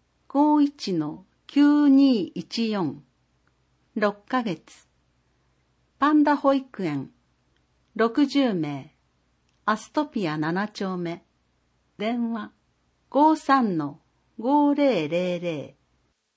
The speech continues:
三ヶ月。大学院幼稚園、百二十名。野中四丁目。電話、三八の三八零零。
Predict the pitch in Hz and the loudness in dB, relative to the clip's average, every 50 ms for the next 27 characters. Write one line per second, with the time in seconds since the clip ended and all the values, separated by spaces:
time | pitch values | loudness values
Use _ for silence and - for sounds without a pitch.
0 | _ _ - - - 269 277 277 269 - - 247 233 202 156 143 - _ - - | _ _ -20 -4 0 0 2 2 0 -2 -8 -10 -10 -10 -12 -14 -14 _ -20 -20
1 | _ _ _ _ _ _ _ _ _ _ _ _ _ _ _ _ _ _ _ _ | _ _ _ _ _ _ _ _ _ _ _ _ _ _ _ _ _ _ _ _
2 | _ _ _ - 214 208 247 285 311 294 311 302 294 - 294 285 277 269 262 262 | _ _ _ -2 0 2 4 4 2 2 0 -2 0 2 4 4 6 6 6 4
3 | 247 240 226 233 247 254 247 208 - 233 233 202 165 147 135 - - - _ _ | 4 2 0 0 0 0 -2 -2 -2 -4 -2 -2 -2 -4 -6 -8 -12 -16 _ _
4 | _ _ _ _ _ _ _ _ _ _ _ _ _ _ _ 240 233 233 - 302 | _ _ _ _ _ _ _ _ _ _ _ _ _ _ _ -4 -4 -2 2 4
5 | 285 277 285 269 269 - 277 269 240 196 160 147 139 131 - - - _ _ _ | 6 8 8 6 4 2 0 -2 0 -2 -4 -6 -8 -10 -12 -14 -18 _ _ _
6 | _ _ _ _ _ _ _ _ _ _ _ _ _ 240 240 262 302 302 294 - | _ _ _ _ _ _ _ _ _ _ _ _ _ 0 2 2 2 0 0 2
7 | 294 285 269 269 277 269 269 269 - - 262 254 247 240 233 220 214 214 - - | 2 2 4 4 4 2 2 2 2 0 0 2 2 0 -2 -2 -4 -8 -10 -16
8 | _ _ _ _ _ _ _ _ _ _ _ _ _ - 208 226 123 120 117 113 | _ _ _ _ _ _ _ _ _ _ _ _ _ -8 -6 -4 -4 -4 -4 -6
9 | 117 214 208 - _ _ _ _ _ _ _ _ _ _ _ _ - - 285 294 | -6 -10 -10 -14 _ _ _ _ _ _ _ _ _ _ _ _ -6 -2 0 0
10 | 302 294 294 - 302 285 - - 214 175 156 139 147 - - _ _ _ _ _ | 0 0 -2 -4 -6 -6 -4 -6 -4 -4 -4 -4 -6 -10 -18 _ _ _ _ _
11 | _ _ - - - 285 294 294 302 285 - 294 285 269 - - 160 151 175 180 | _ _ -14 -4 0 2 2 2 2 0 -2 -4 -4 -4 -4 -6 -6 -4 -4 -4
12 | 190 185 185 175 175 175 165 143 - - | -4 -4 -4 -6 -6 -6 -6 -6 -8 -10